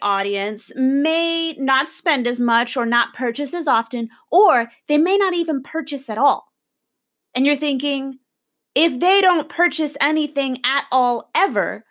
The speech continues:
why would I create content for them?" Ah, yes. Now we've come to the root of the problem, and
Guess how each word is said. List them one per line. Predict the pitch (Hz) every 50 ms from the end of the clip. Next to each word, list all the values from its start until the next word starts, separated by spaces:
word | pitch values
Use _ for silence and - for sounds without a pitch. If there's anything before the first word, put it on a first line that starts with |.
| _ _ _ _ _ _ _ _ _
why | 214 190 196 233 247 262 277 302 320
would | 320 311 294 285
I | 277 269 262
create | 262 - - 277 247 240 226 202 - _
content | - - - 240 240 233 226 - - 214 175 - - _
for | - 175
them?" | - 78 71 - - - 233 _ _ _ _ _ _ _ _ -
Ah, | 180 180 185 185 180 175 165 151 151 147 - - - - _ _ _ _ _ _
yes. | - 180 160 143 120 - - - - - _ _ _ _ -
Now | 214 233 233 254 277
we've | 311 311 311 -
come | - 262 240 240 247
to | 233 - - 247 226
the | 202 214 226 220 220
root | 190 185 226 277 294 311 311 320
of | - 233 233 202 196
the | 214
problem, | - - 196 156 156 - 160 165 180 -
and | - 180 175 175 180 185 190 190 -